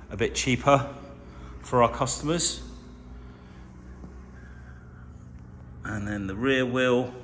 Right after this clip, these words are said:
In fact, let's show you the front wheel as well. Like I say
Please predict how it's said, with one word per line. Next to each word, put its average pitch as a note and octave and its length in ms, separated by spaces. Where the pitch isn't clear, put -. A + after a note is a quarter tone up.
In - 80
fact, - 180
let's A2+ 140
show C#3 160
you G#2 140
the - 80
front B2 320
wheel G#2 160
as G2+ 120
well. B2+ 460
Like F#2+ 160
I - 40
say G#2+ 460